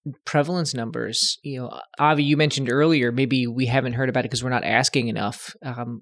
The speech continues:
I, I feel like this discussion is gonna prompt me to ask more often because it really could affect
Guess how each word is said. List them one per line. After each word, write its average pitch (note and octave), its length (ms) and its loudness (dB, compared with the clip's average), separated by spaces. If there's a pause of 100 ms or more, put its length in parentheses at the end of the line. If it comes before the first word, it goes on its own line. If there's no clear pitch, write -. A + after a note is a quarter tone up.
I, - 260 -4
I C3+ 40 0
feel F#3 160 2
like F3+ 140 4
this D3+ 160 2
discussion C3+ 840 2
is B2 200 -2
gonna A#2+ 300 0 (280)
prompt B2+ 240 0
me C3 120 2
to A#2 140 0 (220)
ask B2 460 0 (320)
more A#2+ 280 0
often A#2+ 500 -2 (260)
because D3+ 680 4
it D3+ 220 0
really G3 320 4
could F3 340 2
affect - 680 0